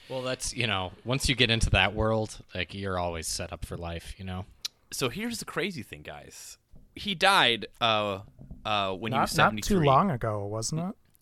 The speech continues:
Speaker 3: it?
Speaker 2: Uh, yeah, it was in the aughts sometime. I don't entirely know, remember when. Um, here's the thing, though, guys. When he died,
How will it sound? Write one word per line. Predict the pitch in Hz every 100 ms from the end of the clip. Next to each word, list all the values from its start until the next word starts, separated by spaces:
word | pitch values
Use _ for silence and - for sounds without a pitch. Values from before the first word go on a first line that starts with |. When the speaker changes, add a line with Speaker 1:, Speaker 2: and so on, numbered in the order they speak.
| -
Speaker 3:
it? | 170
Speaker 2:
Uh, | 160 156 147 131
yeah, | 156 123
it | 104
was | 123 127
in | 127
the | 110 98 -
aughts | 101 90 78
sometime. | - - 90 87 87 85
I |
don't | 87 92 -
entirely | 92 - 90 87
know, | 85 80 - _ _ _
remember | 98 90 85
when. | 82 85 82 - _ - - _
Um, | 113 104 98 -
here's | - 175 147
the | 123
thing, | 156 165
though, | - 82 82
guys. | 82 85 98 - _ _ _ _ _ _ _ _ _ _ _ _ -
When | 117 120
he | 175
died, | 156 131 104 85